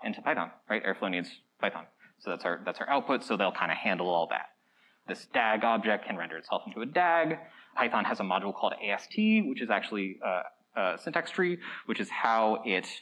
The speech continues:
represents Python code internally. And we can utilize that to render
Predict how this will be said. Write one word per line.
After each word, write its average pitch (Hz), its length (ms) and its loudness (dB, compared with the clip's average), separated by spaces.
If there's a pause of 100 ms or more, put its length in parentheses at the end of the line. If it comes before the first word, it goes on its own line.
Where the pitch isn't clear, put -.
(140)
represents 110 440 0
Python 110 240 0
code 95 160 -2
internally. 113 480 0 (380)
And 131 100 4
we 127 100 6
can 127 120 -2
utilize 110 520 4
that 101 220 2
to 107 120 -4
render 101 540 2